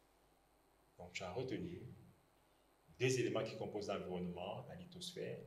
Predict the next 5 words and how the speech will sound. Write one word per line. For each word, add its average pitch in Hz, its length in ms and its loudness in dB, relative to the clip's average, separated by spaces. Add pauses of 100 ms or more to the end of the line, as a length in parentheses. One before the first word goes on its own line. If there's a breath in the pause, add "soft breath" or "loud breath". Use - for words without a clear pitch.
l'hydrosphère. - 460 -10 (4000)
Parlons 311 300 12
maintenant 170 260 12
de - 60 12
l'écosystème. - 920 10